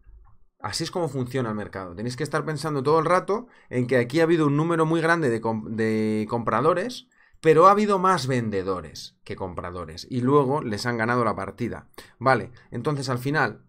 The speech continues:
la oferta y la demanda, el estudio de la psicología, de los soportes y resistencias, es lo que manda. Los precios donde, eh, los, lo, las zonas donde el precio ha tenido problemas de avanzar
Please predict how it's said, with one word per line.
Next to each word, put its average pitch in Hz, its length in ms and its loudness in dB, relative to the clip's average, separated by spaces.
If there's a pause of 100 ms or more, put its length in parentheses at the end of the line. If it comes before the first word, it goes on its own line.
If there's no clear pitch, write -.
(200)
la 131 140 2
oferta 151 300 0
y 117 40 2
la 113 100 -2
demanda, 117 540 -2
el 113 100 -8
estudio 139 380 -2
de 120 80 0
la 117 80 -4
psicología, 110 680 -6 (300)
de 113 120 -2
los 110 140 -2
soportes 135 500 -4
y - 20 -6
resistencias, 117 880 -6 (280)
es 147 240 -4
lo 131 120 -2
que 113 120 -6
manda. 120 420 -2 (1160)
Los 131 220 -2
precios 156 380 2
donde, 123 680 2
eh, 113 60 -4
los, 127 260 2
lo, 131 240 -2
las 127 380 -2
zonas 113 400 -2
donde 117 180 -6
el 113 100 -4
precio 156 280 -4
ha - 20 -4
tenido 175 300 -2
problemas 143 480 0
de 131 60 -2
avanzar 120 600 -2